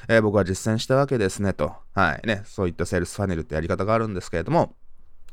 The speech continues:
まあ、本当にこのおかげですごくうまくいきましたよと。なので、あなたも、ちょ、このやり方学んでみませんかと。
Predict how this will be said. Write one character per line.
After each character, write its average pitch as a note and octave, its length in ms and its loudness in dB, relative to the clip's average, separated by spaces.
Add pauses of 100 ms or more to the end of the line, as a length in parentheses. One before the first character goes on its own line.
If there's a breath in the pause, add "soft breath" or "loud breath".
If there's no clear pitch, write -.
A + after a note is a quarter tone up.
(100)
ま C3+ 60 4
あ、 - 20 4
本 C3 120 4
当 C3 60 6
に B2+ 60 2
こ C3 100 -2
の B2+ 120 2
お B2+ 40 2
か C3+ 100 2
げ C3+ 80 4
で A#2+ 160 2 (280 loud breath)
す - 100 4
ご C#3 80 8
く A2+ 80 0
う G#2+ 40 0
ま G#2+ 120 2
く F2+ 120 -2
い D#2+ 40 -2
き E2+ 80 -6
ま E2 100 -2
し - 60 -4
た - 80 -4
よ - 60 -2
と。 - 140 -10 (180 soft breath)
な A3 160 4
の F#3 140 2
で、 F#3 300 4
あ A2+ 80 2
な A#2 100 4
た A2 100 2
も、 C#2+ 180 -4 (160)
ち - 80 -6
ょ、 G#2 40 0
こ G#2 100 2
の G2+ 80 6
や F#2 60 6
り F#2 60 4
方 E2+ 180 0
学 F#2 160 2
ん F#2 60 2
で F2+ 60 0
み F#2 100 2
ま F2+ 80 0
せ - 120 -2
ん D#2+ 60 -2
か - 120 -4
と。 - 140 -12